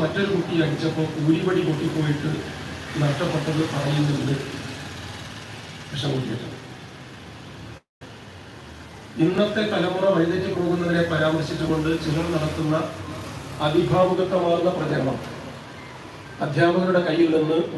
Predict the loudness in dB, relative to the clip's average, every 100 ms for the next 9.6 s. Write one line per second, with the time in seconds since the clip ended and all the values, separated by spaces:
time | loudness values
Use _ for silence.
0 | 2 4 2 0 -4 -12 -14 -16 -16 -18
1 | -18 -16 -16 -16 -14 -2 6 8 8 6
2 | 4 4 2 2 -2 -6 -10 -4 0 2
3 | 2 0 0 0 -2 -6 -14 -16 -16 -16
4 | -16 -16 -16 -16 -16 -16 -14 -14 -14 -8
5 | 0 2 4 6 8 8 8 8 8 8
6 | 6 6 6 6 6 4 4 2 2 4
7 | 6 6 6 6 4 4 2 2 2 2
8 | 0 -10 -12 -6 0 4 4 4 2 2
9 | 2 2 2 0 0